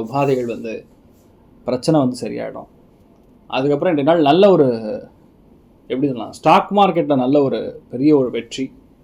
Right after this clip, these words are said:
மனம் ரீதியாக இருக்கக்கூடிய பாதிப்புகள் நிவர்த்தி ஆகிறது,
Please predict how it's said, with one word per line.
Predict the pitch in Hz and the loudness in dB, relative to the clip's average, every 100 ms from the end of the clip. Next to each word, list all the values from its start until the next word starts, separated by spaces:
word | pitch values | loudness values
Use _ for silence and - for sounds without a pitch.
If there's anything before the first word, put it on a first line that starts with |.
| _ _ _ _ _ - 127 | _ _ _ _ _ -8 2
மனம் | 151 190 175 | 4 6 6
ரீதியாக | 160 151 143 147 | 6 4 4 0
இருக்கக்கூடிய | 120 120 113 110 | -2 -6 -6 -4
பாதிப்புகள் | 123 131 139 120 110 - - _ 127 | -2 -2 -2 -4 -6 -10 -18 _ -6
நிவர்த்தி | 135 143 135 110 | -4 -2 -2 -4
ஆகிறது, | 110 110 110 | -6 -10 -12